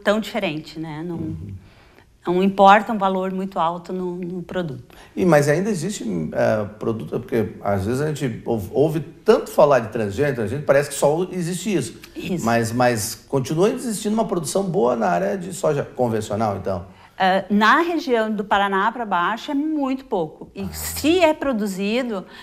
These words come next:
Speaker 1: acaba quase se contaminando, porque tem que ter um cuidado especial, né, de carregamento e tudo.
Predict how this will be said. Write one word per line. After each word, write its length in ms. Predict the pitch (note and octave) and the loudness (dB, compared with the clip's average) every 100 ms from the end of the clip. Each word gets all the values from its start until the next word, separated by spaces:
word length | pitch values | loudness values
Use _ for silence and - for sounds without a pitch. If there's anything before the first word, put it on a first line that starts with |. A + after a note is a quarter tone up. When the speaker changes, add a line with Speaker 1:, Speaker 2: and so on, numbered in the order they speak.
| - | -4
Speaker 1:
acaba 400 | - A3 A3 A#3 | -2 8 8 8
quase 360 | - A3 B3 C4 | 6 8 8 4
se 160 | - - | -6 -4
contaminando, 760 | B3+ A#3+ A#3 A3+ G#3+ G#3 A3+ | -4 -4 -4 -2 -2 -2 -4
porque 180 | A3+ A#3+ | -6 -12
tem 300 | G#3 - A#3 | -14 -4 -4
que 60 | A3 | -2
ter 80 | A3 | -4
um 80 | |
cuidado 680 | A3 A3 G3 F#3+ G3+ G3+ G3 G3 | -2 0 2 2 0 -6 -6 -6
especial, 640 | F#3+ A3+ G3 G3 F3+ F3+ | -4 -4 0 2 2 2
né, 180 | E3+ D#3+ | -4 -8
de 140 | - | -4
carregamento 960 | G3+ G#3 G3+ A3+ G#3 G3 F#3 F3 F3 G3 | -2 0 2 0 0 2 2 0 -4 -10
e 40 | |
tudo. 380 | - F3 D#3 | -8 -6 -6